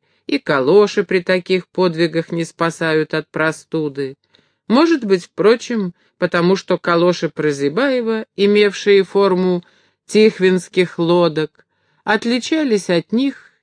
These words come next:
необыкновенным простором, и незанятое пространство в них наполнялось зимой снегом,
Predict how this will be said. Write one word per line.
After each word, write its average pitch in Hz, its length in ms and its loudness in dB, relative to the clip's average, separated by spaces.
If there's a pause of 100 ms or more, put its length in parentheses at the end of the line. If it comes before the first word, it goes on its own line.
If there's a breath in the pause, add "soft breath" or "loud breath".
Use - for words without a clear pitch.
необыкновенным 170 1160 -2
простором, 151 960 0 (560)
и 190 140 4
незанятое 196 800 2
пространство 226 920 -2
в 208 60 -2
них 214 520 -2
наполнялось 156 880 0
зимой 139 440 0
снегом, 131 840 -4